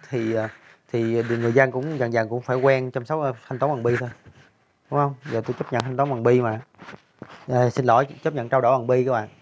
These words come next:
Thanh toán, thanh toán hoài nó không tốt. Ở Việt Nam chúng ta không nên nói chuyện thanh toán.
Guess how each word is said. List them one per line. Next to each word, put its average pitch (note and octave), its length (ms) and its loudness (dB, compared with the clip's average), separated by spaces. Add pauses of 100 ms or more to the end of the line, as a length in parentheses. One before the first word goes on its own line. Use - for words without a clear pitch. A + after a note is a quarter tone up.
(520)
Thanh A#2+ 240 -14
toán, D3 160 -2
thanh C3 140 -8
toán C3 140 -2
hoài A#2+ 200 0
nó B2+ 60 -6
không C3 160 -10
tốt. C#3+ 260 0 (140)
Ở A#2 180 -2
Việt A#2 160 -4
Nam B2+ 180 -4
chúng C3+ 100 -8
ta C3 100 0
không B2+ 180 -6
nên B2+ 160 -6
nói D3 160 -6
chuyện A#2+ 120 -6
thanh B2+ 140 -8
toán. B2+ 200 2